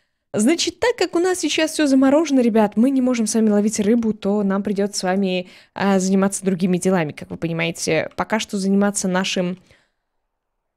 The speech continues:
а, получается, основным делом. Вот, видите, у нас тут с-, отправиться на рыбалку в такой мороз нам нельзя. Кстати, вот у нас тут, оказывается, было место, я че-то его не заметила. Сколько у нас еще зима будет длиться? А, ребятки, так у нас уже пятый из семи дней.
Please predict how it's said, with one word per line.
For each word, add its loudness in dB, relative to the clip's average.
а, 2
получается, 4
основным 2
делом. 2
Вот, 0
видите, 0
у -4
нас 0
тут -8
с-, -8
отправиться 0
на 0
рыбалку 0
в -14
такой 0
мороз 0
нам 2
нельзя. 2
Кстати, -12
вот -6
у -2
нас -2
тут, -6
оказывается, -4
было 2
место, 0
я 2
че-то -6
его -2
не -4
заметила. -2
Сколько -2
у -2
нас -2
еще -2
зима 0
будет -2
длиться? -6
А, -2
ребятки, -2
так -4
у 0
нас -2
уже 2
пятый 0
из -4
семи -2
дней. -4